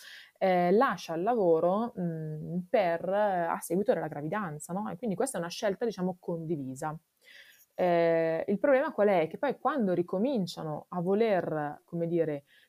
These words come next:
tornare, eh, al lavoro, ecco che, eh, si, eh, frappongono tutta una serie di,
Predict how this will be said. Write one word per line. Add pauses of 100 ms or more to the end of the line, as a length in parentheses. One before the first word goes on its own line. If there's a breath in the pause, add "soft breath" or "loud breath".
(120)
tornare, (360 soft breath)
eh,
al
lavoro,
ecco
che,
eh,
si,
eh,
frappongono
tutta
una
serie
di,